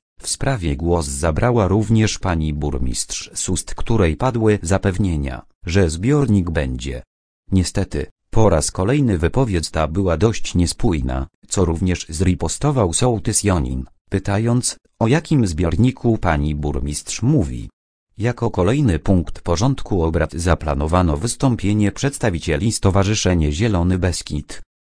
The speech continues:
W czasie prezentacji dowiedzieliśmy się, jakie możliwości ma nasza gmina jako gmina turystyczna.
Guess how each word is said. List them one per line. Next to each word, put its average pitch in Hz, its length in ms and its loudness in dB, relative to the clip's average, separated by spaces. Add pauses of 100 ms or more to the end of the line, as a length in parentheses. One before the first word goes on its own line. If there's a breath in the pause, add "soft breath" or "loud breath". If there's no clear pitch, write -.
(100)
W - 120 -12
czasie 107 260 -2
prezentacji 85 840 0
dowiedzieliśmy 104 680 0
się, 107 240 0 (240)
jakie 123 360 -2
możliwości 95 680 0
ma 71 140 0
nasza 73 320 0
gmina 107 360 2
jako 92 320 0
gmina 123 360 2
turystyczna. 78 840 -2